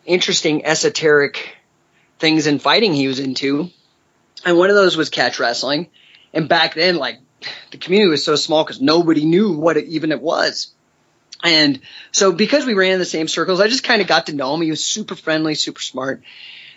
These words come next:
Um, and then one day he, you know, he knew that I was friends with Carl Gotch, and he wanted to get an introduction 'cause he wanted to learn stuff from him, you know?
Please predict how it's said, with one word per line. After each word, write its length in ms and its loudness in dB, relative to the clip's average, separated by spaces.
Um, 520 0
and 160 2
then 140 2
one 220 2
day 240 2
he, 200 0
you 220 -4
know, 80 0
he 160 -2
knew 160 4
that 120 4
I 100 4
was 140 -2
friends 220 -2
with 120 -4
Carl 320 0
Gotch, 380 0
and 80 -6
he 100 -4
wanted 400 -4
to 200 -2
get 140 4
an 60 2
introduction 800 -2
'cause 100 -6
he 60 0
wanted 200 -2
to 60 -8
learn 160 -2
stuff 240 0
from 160 -8
him, 80 -12
you 80 -8
know? 200 -8